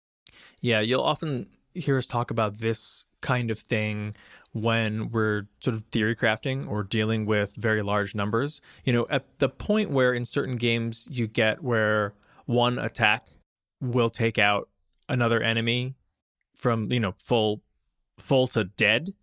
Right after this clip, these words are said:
there's no point in doing more damage. There's no, there's no point in, like, figuring out ways. Like, the, the opportunity cost of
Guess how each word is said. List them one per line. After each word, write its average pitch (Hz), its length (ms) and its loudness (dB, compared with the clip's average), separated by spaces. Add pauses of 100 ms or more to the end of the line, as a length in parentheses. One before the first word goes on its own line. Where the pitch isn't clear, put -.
(520)
there's 123 160 2
no 127 160 2
point 123 220 -2
in 117 60 0
doing 110 240 0
more 110 220 0
damage. 98 440 -2
There's 110 140 -6
no, 120 140 -2
there's 120 220 0
no 127 80 2
point 120 260 0
in, 113 60 -2
like, 104 180 -2
figuring 120 460 0
out 110 120 0
ways. 110 220 0
Like, 117 160 -2
the, 151 80 0
the 139 200 0
opportunity 143 520 2
cost 113 400 0
of 104 240 0